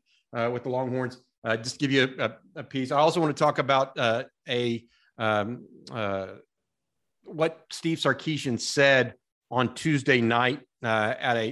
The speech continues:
to a group of San Antonio, uh, Texas backers, uh,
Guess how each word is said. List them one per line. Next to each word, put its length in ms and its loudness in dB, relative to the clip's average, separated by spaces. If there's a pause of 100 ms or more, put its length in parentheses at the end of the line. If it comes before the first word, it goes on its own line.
(120)
to 120 -2
a 60 -2
group 240 -4
of 100 -4
San 220 0
Antonio, 540 2 (400)
uh, 160 0
Texas 420 -4
backers, 560 0 (340)
uh, 260 -2